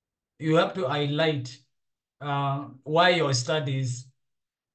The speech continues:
uh, uh, are impeded by the social or economic barriers. So we have,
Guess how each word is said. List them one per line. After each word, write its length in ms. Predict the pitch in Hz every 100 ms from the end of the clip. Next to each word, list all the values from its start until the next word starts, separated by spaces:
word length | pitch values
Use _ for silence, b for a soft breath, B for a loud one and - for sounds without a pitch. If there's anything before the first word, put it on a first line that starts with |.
| _ 135
uh, 460 | 131 123 120 120 - - _ _ _ _ _ _ _
uh, 440 | 131 131 131 123 120
are 160 | 143 151
impeded 460 | 143 135 160 147
by 180 | 139 135
the 100 | 127
social 360 | 120 160 131 156
or 200 | 127 131
economic 480 | 123 156 147 143 123
barriers. 600 | 135 131 131 120 - - _ _ _ _ _ _ _ _ _ _ _ _ _ _ _ _ _ _ _ _ _ _ _ _ _ _ _ _ -
So 320 | - 185 -
we 140 | 160 170
have, 360 | 196 196 -